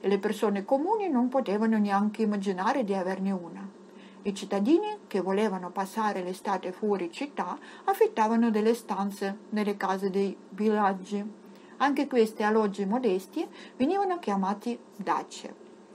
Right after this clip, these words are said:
Negli anni sessanta fu trovata dal governo sovietico una soluzione saggia.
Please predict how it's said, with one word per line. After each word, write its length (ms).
Negli 280
anni 260
sessanta 760
fu 180
trovata 580
dal 200
governo 500
sovietico 640
una 220
soluzione 580
saggia. 460